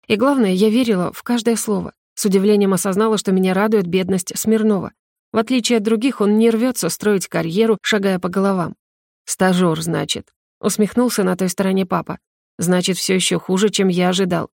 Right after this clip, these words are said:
Можешь не приезжать, Саша. Поговорим, когда в себя придешь". Как всегда, он отключился первым. Я сжала телефон в руке, с трудом сдерживаясь от того, чтобы не запустить им в стену. Новый я пока не смогу купить. "Саша?"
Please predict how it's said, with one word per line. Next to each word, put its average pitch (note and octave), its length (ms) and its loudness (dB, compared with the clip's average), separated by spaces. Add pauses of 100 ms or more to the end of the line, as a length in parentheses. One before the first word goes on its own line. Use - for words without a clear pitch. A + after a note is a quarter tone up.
(100)
Можешь A#3 400 2
не A#3 120 4
приезжать, A3+ 480 2
Саша. - 360 -6 (100)
Поговорим, F#3+ 640 2
когда F#3 300 -2
в F3 40 -6
себя G3+ 260 0
придешь". E3+ 440 -6 (840)
Как - 180 -4
всегда, G#3 380 0
он G#3 120 2
отключился G3 680 -2
первым. F#3 440 -4 (260)
Я B3+ 180 2
сжала A#3 280 2
телефон A3+ 480 2
в F3+ 60 0
руке, G#3 320 0
с - 80 -6
трудом A3 380 2
сдерживаясь F3+ 640 -2
от F3 120 -6
того, G3 240 0
чтобы G3 320 0
не G3 140 2
запустить G3+ 520 0
им G3 140 2
в - 60 -6
стену. F3 420 -4 (380)
Новый B3+ 320 4
я F#3 100 2
пока F3+ 320 0
не G#3 160 2
смогу G#3+ 340 2
купить. F#3+ 460 -4 (880)
"Саша?" G3 540 0